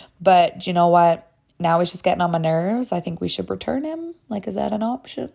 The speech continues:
Did you keep the receipt?" And I'm like, "No, <laughs> no." Um, I wish, like I said to Casey today, I was like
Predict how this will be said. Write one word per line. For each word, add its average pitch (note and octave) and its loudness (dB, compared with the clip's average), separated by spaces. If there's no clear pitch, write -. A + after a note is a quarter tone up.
Did G3 -4
you G3 -4
keep G#3 -8
the G#3+ -2
receipt?" B3 -4
And A#3 4
I'm A3 4
like, G#3 2
"No, E3+ 0
<laughs> D4 4
no." G3 4
Um, F#3+ 6
I G3 2
wish, F#3+ 2
like G3 2
I F3 2
said F3 0
to - -16
Casey E3 -4
today, F3+ 0
I F3+ 2
was F3 -4
like E3+ -6